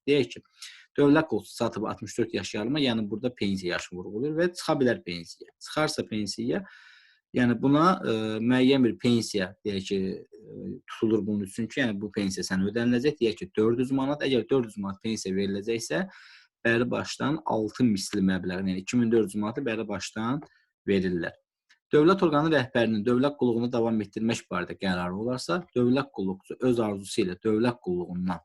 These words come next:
çıxmaq barədə ərizəni verdiyi gündən bir ay ərzində dövlət qulluğunu davam etdirməlidir. Zərurət olduqda həmin, e, müddət, e, dövlət orqanı rəhbər tərəfindən əlavə olaraq bir ay müddətindək uzadıla bilər.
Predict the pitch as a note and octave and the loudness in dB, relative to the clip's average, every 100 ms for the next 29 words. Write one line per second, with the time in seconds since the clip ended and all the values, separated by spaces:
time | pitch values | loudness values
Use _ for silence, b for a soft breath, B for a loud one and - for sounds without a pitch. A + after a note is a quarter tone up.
0 | - - A#2 A#2+ - F2+ F2 G2 G2 G2 | -14 -4 0 0 -4 -10 -4 -4 -2 -2
1 | G#2+ G2 F#2+ F2+ F#2+ F#2+ F2 F2 E2 B2+ | -4 0 0 0 -4 -4 -6 -14 -6 0
2 | B2+ - A2 G2+ F2 E2+ F#2 F#2 B2 E3+ | 0 0 -2 0 -2 -4 -8 -4 -4 -4
3 | B B B B - C3 C#3 C#3+ - G#2 | B B B B 4 6 6 4 0 -4
4 | G2 F#2+ G2 G2+ A2 A#2+ A#2 C3+ C#3 C#3 | -2 -4 -4 -2 2 0 0 0 0 0
5 | C3+ E3 F3 b b _ C3+ C#3+ D3+ E3+ | 2 0 -2 b b _ 4 6 6 4
6 | A#2+ G2+ F#2 A2+ A#2+ C3 C3 A2+ G#2+ G#2+ | 2 0 -2 0 2 4 4 2 2 0
7 | G#2+ G#2+ - B2 C#3+ D#3+ G#2 G2 G2+ G2+ | 0 -2 -2 2 2 0 -4 -4 -4 -2
8 | A#2+ A#2 B2+ A2+ G2 G2 F#2+ G#2 F#2 A#2 | 4 4 4 0 -2 0 0 0 -4 -4
9 | A2+ A2 G2 G#2 C#3+ D3+ B2 A2 A2 A2 | -4 -4 -6 -4 -6 -4 -6 -4 -4 -4
10 | G#2+ F#2+ - A2+ G2+ G2 F#2+ - A2 A2 | -4 -4 -4 -4 -2 -2 -4 -6 -8 -4
11 | C3+ - G#2 G#2 G2+ A2+ F#2 | -6 -6 -6 -6 -4 -8 -10